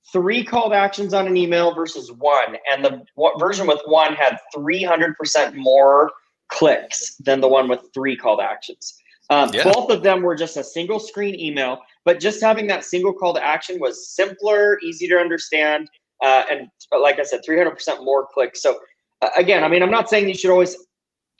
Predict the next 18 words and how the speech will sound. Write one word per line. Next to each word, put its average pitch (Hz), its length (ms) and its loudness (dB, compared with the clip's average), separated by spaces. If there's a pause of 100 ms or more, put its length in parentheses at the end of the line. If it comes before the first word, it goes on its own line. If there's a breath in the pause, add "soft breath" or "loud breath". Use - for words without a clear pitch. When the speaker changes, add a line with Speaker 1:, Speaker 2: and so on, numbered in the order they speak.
Speaker 1:
only 185 200 -4
have 143 260 -2
one, 127 640 -2 (440)
um, 147 460 -2
but 151 300 2 (400)
it's, 170 440 -6
it's 170 240 -4
usually 175 520 2
this 147 360 -2
multiplier 139 800 0
effect. 110 400 -6
The 123 100 -12
fewer 160 240 0
call 147 200 4
to 139 80 4
actions 127 260 -2
you 127 100 -2
have, 123 120 2